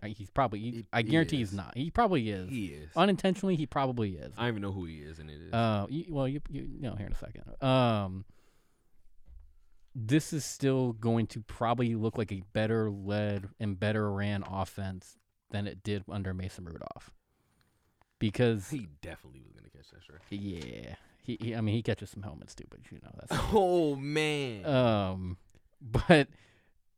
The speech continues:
Speaker 1: I mean, say, I, and P-, and
Speaker 2: <laughs>
Speaker 1: look, Ma-, Mitchell Trubisky gets a bad rap for
Speaker 2: For what?
Speaker 1: for his time in Chicago.
Speaker 2: Okay.
Speaker 1: For Ma-,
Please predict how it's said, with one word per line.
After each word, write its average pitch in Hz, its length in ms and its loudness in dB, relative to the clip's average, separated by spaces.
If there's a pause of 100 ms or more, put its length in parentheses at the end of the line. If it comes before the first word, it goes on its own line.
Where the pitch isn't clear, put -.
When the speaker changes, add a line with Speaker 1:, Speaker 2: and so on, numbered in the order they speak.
(160)
Speaker 1:
I 135 60 6
mean, 131 400 4 (580)
say, 185 320 4
I, - 140 -2 (220)
and 160 180 4
P-, 220 180 2
and 170 400 2 (200)
Speaker 2:
<laughs> - 200 -20
Speaker 1:
look, 143 340 2
Ma-, 160 280 2 (760)
Mitchell 185 320 4
Trubisky 156 460 2
gets 123 180 0
a 117 60 0
bad 101 220 -2
rap 87 280 -10 (420)
for 123 340 4
Speaker 2:
For 113 40 -2
what? 107 260 -4 (500)
Speaker 1:
for 135 140 2
his 117 100 4
time 113 180 4
in 95 60 -2
Chicago. - 520 -12 (1000)
Speaker 2:
Okay. 110 480 0 (100)
Speaker 1:
For 120 160 6
Ma-, 117 140 4